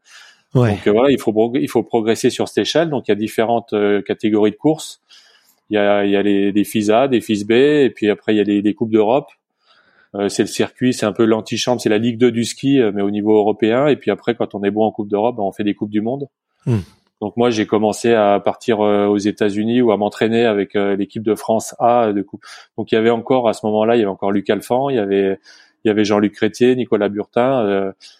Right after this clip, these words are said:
Speaker 2: j'avais une vingtaine d'années. Euh, ouais, j'avais vingt ans. J'avais vingt ans quand j'ai commencé à, à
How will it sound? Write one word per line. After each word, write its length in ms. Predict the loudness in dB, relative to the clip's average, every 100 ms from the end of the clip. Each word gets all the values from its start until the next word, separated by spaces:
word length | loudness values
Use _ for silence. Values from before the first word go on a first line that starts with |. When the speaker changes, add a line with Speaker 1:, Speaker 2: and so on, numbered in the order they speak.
| _ _
Speaker 2:
j'avais 420 | -4 -2 2 2
une 80 | 2
vingtaine 360 | 0 0 0 2
d'années. 420 | 0 2 2 2
Euh, 320 | 2 -2 -2
ouais, 200 | 0 0
j'avais 240 | 2 2 2
vingt 220 | 0 -2
ans. 160 | -4 -2
J'avais 240 | 2 2
vingt 240 | 2 0
ans 160 | -2 -2
quand 160 | -4 -4
j'ai 100 | -2
commencé 460 | -2 -4 -2 0
à, 320 | 2 2 -2 _ -20 _ _ _ _ -12
à 300 | -6 -4 -4